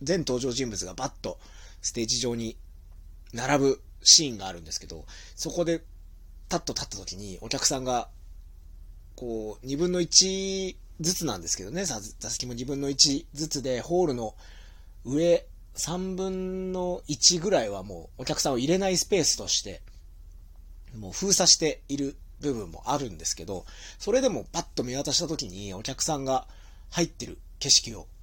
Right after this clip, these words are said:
見て、で、魔界でお客さん入ってるのって、二千二十年の夏にやって以来だったので、あ、この感覚が、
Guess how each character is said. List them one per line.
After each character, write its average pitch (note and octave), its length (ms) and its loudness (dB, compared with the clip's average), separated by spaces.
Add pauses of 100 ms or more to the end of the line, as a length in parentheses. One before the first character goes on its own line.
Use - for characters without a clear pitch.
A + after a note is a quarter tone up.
(200)
見 A#2 140 -8
て、 F2+ 260 -8
で、 A2+ 80 -4
魔 C#3 160 0
界 A3 240 4
で G#3+ 80 4
お G3+ 80 2
客 G3+ 160 0
さ G3 140 2
ん F3+ 40 0
入 G3 120 0
っ F3+ 40 -4
て - 140 -2
る A#2 80 0
の F#2 120 -8
っ - 20 -16
て、 E2 320 -10 (560)
二 B2+ 160 -4
千 E3+ 300 0
二 B2+ 200 -6
十 G#3 400 0
年 D3+ 240 0
の G#3 80 -2
夏 C3 380 0
に G#2+ 360 -8 (540)
や A2 160 -6
っ - 40 -12 (280)
て B2 200 -2
以 E3 120 6
来 A2+ 300 4 (800)
だ - 100 -6
っ - 60 -12 (100)
た G2 100 -2
の E2 120 -8
で、 G#2 100 -6
あ、 B2 180 -2
こ C3+ 220 -8
の D#3 240 -2 (580)
感 D3 280 -6
覚 C#3 320 -4
が、 C3 240 2